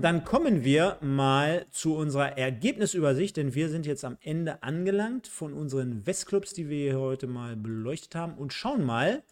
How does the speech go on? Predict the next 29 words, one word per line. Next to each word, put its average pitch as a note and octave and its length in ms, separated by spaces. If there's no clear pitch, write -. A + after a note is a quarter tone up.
Und F#3+ 380
ich D3 180
würde F3+ 200
sagen, D3+ 320
trotzdem D#3+ 340
der, D3+ 320
der C3 100
Form D3+ 320
halber, D3 240
nehmen D3+ 160
wir D3+ 60
hier C#3 180
mal B2+ 220
alles C3+ 200
mit A2 200
rein F3 280
und D#3 200
sagen D#3 500
und C3+ 100
fangen D3 240
damit C3+ 220
an. D3+ 240
Saarbrücken A#3+ 380
gewinnt G3+ 240
zwei G3+ 280
null G#3 220
gegen F3 260
Dortmund D#3+ 320
zwei G3 440